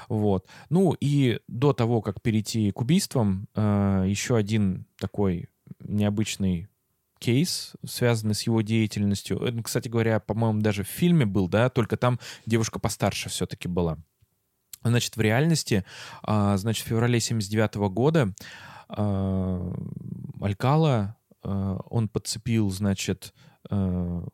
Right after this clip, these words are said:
как это называется, автостопщицу, а, пятнадцатилетнюю, э, Моник Хойта. И там очень странно, на самом деле, развивается история, потому что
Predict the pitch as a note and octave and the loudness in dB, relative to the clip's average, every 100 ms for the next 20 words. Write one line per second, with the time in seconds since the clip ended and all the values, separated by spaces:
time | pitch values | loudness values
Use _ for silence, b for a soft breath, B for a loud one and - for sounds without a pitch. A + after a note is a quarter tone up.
0 | _ - G2 - F2+ F#2 F2+ G#2 - G#2+ | _ -10 -8 -6 -8 -6 -6 -6 -4 -4
1 | - D#3 - - - F3+ - _ - B | 0 -2 -2 -6 -2 -2 -2 _ -20 B
2 | B B B B G#2 G2+ A#2+ B2 A2+ - | B B B B 0 0 -2 -4 -4 -2
3 | A#2 A#2+ A2 A2 G#2 G2+ F#2+ F#2 F#2 - | 0 2 0 0 2 4 4 2 0 -2
4 | - - - - A2 A2+ A2 - - G2+ | -6 -8 -10 -6 -2 0 0 -2 0 2
5 | G2 C3 D#3 _ _ _ _ - B B | 2 0 -2 _ _ _ _ -20 B B
6 | B B B B B - D3+ E3 D3+ C#3+ | B B B B B 0 2 4 2 2
7 | C#3+ C#3 - D3+ C3 A2 G#2+ A#2+ A2 A2 | 2 -2 0 2 2 2 0 0 0 2
8 | G#2 G2+ F#2+ - - - A2 G#2 A#2 A#2 | 2 2 2 0 -4 -4 -2 0 2 4
9 | G2+ - A2 - F#3 F#3 A#2 - A2 A#2 | 2 0 -2 2 2 4 2 0 -2 0
10 | A2+ - G#2+ G#2 | 0 2 2 2